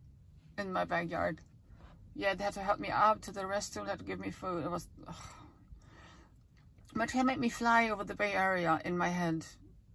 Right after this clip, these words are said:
It's no big deal, whatever. <laughs> Yeah, I can do that, man. I have a great imagination. I didn't know that it meant the world. If you put the floor plan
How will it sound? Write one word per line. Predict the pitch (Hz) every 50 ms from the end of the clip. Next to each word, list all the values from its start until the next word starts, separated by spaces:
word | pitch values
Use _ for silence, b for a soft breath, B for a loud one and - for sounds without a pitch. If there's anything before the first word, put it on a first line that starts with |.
| - - -
It's | - - - -
no | 170 165 175
big | 196 220 - -
deal, | 147 160 202 190 160 180
whatever. | 180 160 170 180 185 180 170 185 220 208 180
<laughs> | - -
Yeah, | 185 175 180 180 175
I | 185 196
can | 196 - 180 156
do | 160
that, | 151 165 165 170 170 147
man. | 151 160 175 170
I | 160 180
have | 185 175 185
a | 175
great | 175 180 190 185
imagination. | 180 170 170 170 160 - 165 175 170 170 170 - 180 175 - B B B B B B B B B B B B B B
I | 185
didn't | 180 190 - 226
know | 214 202 196
that | 175 180 170
it | 170 - 160
meant | 175 180 180 170
the | 202
world. | 196 170 160 143 143 151 - - - - - - - - - - - B B B B B B B B B B B - -
If | 269 269 247 - -
you | 339 320
put | - 370 302 -
the | 381 349
floor | - - 285 285 269 240
plan | - 180 160 160 160 170 170